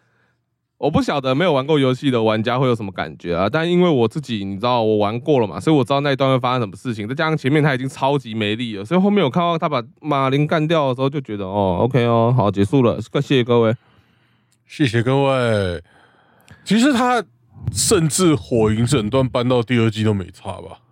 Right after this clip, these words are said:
Speaker 1: 对啊，其实他可以，你知道他其实大可以用个几季去，一两季去讲整个第一集的故事，第一部的故事啊。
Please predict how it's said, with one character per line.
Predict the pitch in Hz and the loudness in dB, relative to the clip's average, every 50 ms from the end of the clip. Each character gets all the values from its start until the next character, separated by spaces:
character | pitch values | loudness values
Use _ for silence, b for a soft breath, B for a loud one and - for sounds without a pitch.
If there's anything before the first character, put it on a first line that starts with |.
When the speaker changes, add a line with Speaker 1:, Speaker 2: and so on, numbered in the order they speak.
| _ _ _ _ _ _ _ _ B B B B B B B B B B B B B B B _ | _ _ _ _ _ _ _ _ B B B B B B B B B B B B B B B _
Speaker 1:
对 | - 110 | -2 -2
啊， | 110 107 113 131 | 0 0 0 0
其 | - 277 | 0 0
实 | 277 381 392 370 | 2 2 0 0
他 | 370 320 277 | 0 -2 -4
可 | - - 480 | -2 -2 -2
以， | 453 - b b b b b b - - _ - | -2 -4 b b b b b b -20 -20 _ -14
你 | 277 | -8
知 | 208 190 | -6 -4
道 | 269 277 254 | -2 -2 -2
他 | 262 269 | -2 -2
其 | 262 - 226 | -4 -4 -6
实 | 233 | -6
大 | 226 - 277 247 233 | -4 -2 -2 -2 -2
可 | 220 214 214 | -2 -2 -4
以 | 226 202 180 151 135 _ _ _ _ _ _ 277 | -4 -4 -10 -12 -16 _ _ _ _ _ _ -4
用 | 269 254 214 190 | -4 -2 -2 0
个 | 175 170 | -2 -2
几 | 151 - 135 131 131 | -2 -4 -8 -12 -10
季 | 139 - 226 202 185 | -10 -10 -8 -8 -6
去， | 175 - 220 - - _ _ _ - | -4 -4 -4 -4 -6 _ _ _ 0
一 | 233 | 0
两 | 190 156 127 123 135 | 2 0 0 -4 -8
季 | 139 - 202 185 | -12 -10 -6 -6
去 | 170 - 196 | -6 -6 -6
讲 | 160 - 117 98 104 110 110 117 - - - | -8 -6 -8 -8 -8 -10 -14 -14 -18 -10 -4
整 | - 117 | -2 0
个 | 107 120 | 0 0
第 | 120 - 185 175 175 175 | 0 0 2 4 4 4
一 | 160 | 4
集 | - - 107 | 4 4 4
的 | 101 110 | 4 4
故 | - 135 120 107 110 | 2 2 2 2 2
事， | - - | 0 0
第 | - 185 | 2 2
一 | 175 | 2
部 | 160 180 160 | 4 4 2
的 | 135 | 2
故 | 117 - 147 120 113 | 2 2 2 2 2
事 | - - 123 110 95 | 0 -2 0 0 0
啊。 | 73 65 87 - | 0 -2 -6 -12